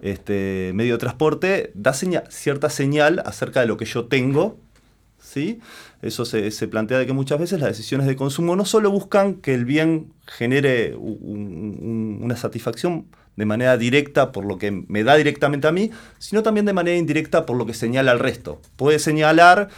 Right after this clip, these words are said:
que soy una persona exitosa o que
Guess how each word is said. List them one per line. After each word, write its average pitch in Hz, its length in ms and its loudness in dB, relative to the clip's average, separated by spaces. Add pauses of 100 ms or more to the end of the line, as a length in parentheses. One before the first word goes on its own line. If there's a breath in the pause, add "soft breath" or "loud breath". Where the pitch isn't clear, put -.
(240 loud breath)
que - 100 -2
soy 117 140 -2
una 127 160 4
persona 117 260 -2
exitosa 160 760 2
o 117 240 2
que 98 400 -2